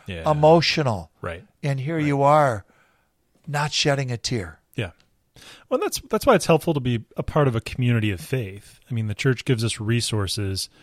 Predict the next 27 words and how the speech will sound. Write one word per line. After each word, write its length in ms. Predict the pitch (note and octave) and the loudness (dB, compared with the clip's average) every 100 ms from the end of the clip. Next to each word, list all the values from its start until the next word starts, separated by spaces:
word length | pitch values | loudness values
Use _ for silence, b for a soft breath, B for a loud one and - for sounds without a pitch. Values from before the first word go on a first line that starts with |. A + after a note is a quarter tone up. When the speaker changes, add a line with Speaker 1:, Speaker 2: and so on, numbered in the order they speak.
| b b b | b b b
Speaker 1:
to 360 | - C3 A2+ G#2 | -2 2 2 0
sort 240 | - C3 | 0 0
through 180 | G#2+ A3+ | 0 0
all 100 | C#3 | -2
these 200 | G2 G2+ | -2 -12
things, 500 | - A2 - C#3 - _ _ | -12 -16 -16 -14 -14 _ _
whether 280 | B2 G#2+ G2+ | -4 -2 -2
it's, 320 | F#2+ - - _ _ | -4 -6 -10 _ _
you 80 | - | -12
know, 180 | F#2+ G2+ - _ - | -12 -12 -18 _ -10
examinations 560 | A#2 A#2+ A2+ A2 - - | -4 -2 -2 -2 -6 -10
of 80 | - | -4
conscience, 720 | D#3 C#3+ - A#2+ A2+ G#2+ - | 0 0 0 0 0 -2 -6
whether 200 | G2+ F#2 | -8 -8
it's, 220 | F#2 - G4+ | -12 -16 -14
you 120 | B2+ | -12
know, 220 | F#2+ F2 - _ b b b b b b b _ _ _ _ _ - | -12 -16 -20 _ b b b b b b b _ _ _ _ _ -6
different 280 | F3 E3 A#2+ | -2 -2 2
ways 360 | B2+ B2+ B2+ | 4 6 4
to, 200 | - B2 | 0 -2
to 140 | B2+ C3 | -2 -4
take 180 | F#3+ F3 | -2 2
a 40 | |
look 140 | D3+ | 4
at 60 | D#3+ | 6
our 160 | C3 A#2+ | 6 4
inter-, 340 | A#2 - C#3+ | 2 -2 -4